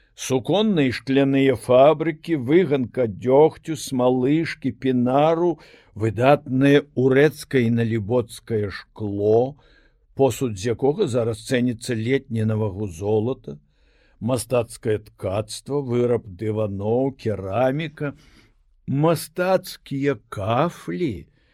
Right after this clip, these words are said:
неацэнны целяханскі фаянс. І, вядома, вяршыня ўсяго —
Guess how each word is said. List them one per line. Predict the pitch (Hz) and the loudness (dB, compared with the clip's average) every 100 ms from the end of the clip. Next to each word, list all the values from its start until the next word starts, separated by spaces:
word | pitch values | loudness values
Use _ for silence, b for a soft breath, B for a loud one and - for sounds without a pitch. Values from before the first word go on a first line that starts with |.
| _ _ _ _ | _ _ _ _
неацэнны | 98 107 127 131 113 - - 143 190 196 185 170 165 160 147 b _ | -8 -4 -2 -2 -4 -8 2 6 6 4 -2 -2 -2 -4 -6 b _
целяханскі | - 123 107 101 - 113 127 127 - - 127 | -6 -2 -2 -4 -6 -4 -2 -4 -8 -12 -12
фаянс. | 113 - 92 87 104 143 180 - - _ _ _ _ _ _ _ _ _ _ _ | -10 -10 -10 -6 -6 -4 -6 -12 -20 _ _ _ _ _ _ _ _ _ _ _
І, | 104 | -10
вядома, | 90 110 90 101 90 | -6 -4 -4 -6 -8
вяршыня | 92 90 - - 95 92 107 | -10 -10 -12 -10 -8 -6 -6
ўсяго — | 120 185 185 202 220 | -4 -4 -2 -2 -4